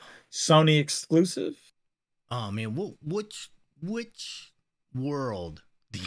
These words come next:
Speaker 1: you want the open world in? I mean, which one is better?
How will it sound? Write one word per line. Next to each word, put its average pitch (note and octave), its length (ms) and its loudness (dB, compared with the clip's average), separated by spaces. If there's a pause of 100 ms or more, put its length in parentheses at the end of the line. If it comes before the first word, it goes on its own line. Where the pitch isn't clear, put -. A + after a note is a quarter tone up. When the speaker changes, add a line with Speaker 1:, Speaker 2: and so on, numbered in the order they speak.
Speaker 1:
you D#3+ 140 -4
want C#3 420 -6
the A#2+ 180 -8
open A2+ 480 -6
world G#2 420 -6
in? E2 420 -8 (1200)
I A2 60 -6
mean, A2 220 -4
which C#3+ 200 -6
one C3 200 -6
is G#2+ 180 -8
better? G2 640 -10